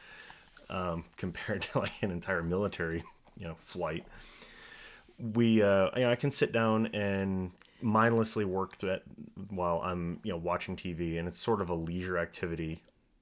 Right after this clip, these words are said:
Like, some people will sit there and knit, some people will sew.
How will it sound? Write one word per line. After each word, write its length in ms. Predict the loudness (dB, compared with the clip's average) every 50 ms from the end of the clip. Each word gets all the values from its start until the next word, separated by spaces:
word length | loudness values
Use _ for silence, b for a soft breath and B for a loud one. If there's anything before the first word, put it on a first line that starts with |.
| _ _
Like, 200 | -6 -6 -6 -4
some 160 | -2 -2 0 0
people 320 | 0 -2 -2 -2 0 0
will 120 | 0 -2 -2
sit 180 | -2 -4 -2 0
there 160 | 0 2 2
and 120 | 2 0
knit, 260 | 0 0 0 -2 -2 -2
some 160 | -4 -4 -4
people 340 | -4 -6 -6 -4 -4 -4 -2
will 120 | -2 -4
sew. 500 | -4 -4 -2 -2 0 2 2 0 0 -2